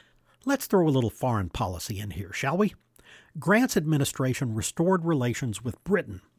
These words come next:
under his Secretary of State, Hamilton Fish.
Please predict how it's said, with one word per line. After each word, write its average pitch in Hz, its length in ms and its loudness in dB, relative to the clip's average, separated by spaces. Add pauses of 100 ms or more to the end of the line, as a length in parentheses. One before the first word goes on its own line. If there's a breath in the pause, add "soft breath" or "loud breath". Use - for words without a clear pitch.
under 139 240 2
his 131 120 4
Secretary 135 600 0
of 95 80 -6
State, 147 340 -2 (120)
Hamilton 135 560 -2
Fish. - 500 -10